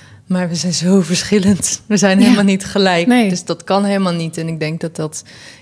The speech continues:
Speaker 1: heel zorgelijk is, dat, dat, dat we die kant op bewegen. Ehm, zo is het dus zelfs als ik stories maak over vrouw zijn, dat ik al de vraag krijg,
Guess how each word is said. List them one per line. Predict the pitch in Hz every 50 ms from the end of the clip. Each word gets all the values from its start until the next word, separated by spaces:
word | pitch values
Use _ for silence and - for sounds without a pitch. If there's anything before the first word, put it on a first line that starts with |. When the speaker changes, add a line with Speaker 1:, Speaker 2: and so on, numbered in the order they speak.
| _
Speaker 1:
heel | _ 170 202 175 165
zorgelijk | - - 180 185 196 190 - - 170 160 -
is, | - - 160 180 175 - -
dat, | - 156 -
dat, | - 165 156 160 - - - - _ _ _ - - - - _ _ _ _ _
dat | 185 175 165 -
we | - 170
die | 160 170
kant | 165 - 185 196 190
op | 202 180 -
bewegen. | - 170 156 160 151 151 151 - - 151 185 220 - - - - - - - _ _ _ _
Ehm, | 185 180 175 175 175 170 170 170 170 170 170 170 175 175 175 180 180 _ _ _ _ _ _ _ _ _ _ _ _ _ _ _ _ _ _ - - - _ _ _
zo | - 185 - 214 214 202
is | 202 208 202
het | - 180
dus | 170 185 170 -
zelfs | - 190 180 190 185 180 - -
als | - 180 165 156
ik | 196 190 185 - - - - - _ _ _ _ _ _ _ _ _ _ _ _ _
stories | - - - - 185 180 180 185 185 180
maak | - 175 170 165 160 170 165 - -
over | 165 170 175 175 - - - 156 156 156 160 165 160
vrouw | - - - 165 180 185 190
zijn, | 170 175 170 147 147 160 196 233 240 - - - _ _ _ _ _ - -
dat | - - 180 -
ik | 196 -
al | 170 175
de | 165 175
vraag | 143 165 170 175 180 185 175
krijg, | - - 175 160 160 165 175 175 - -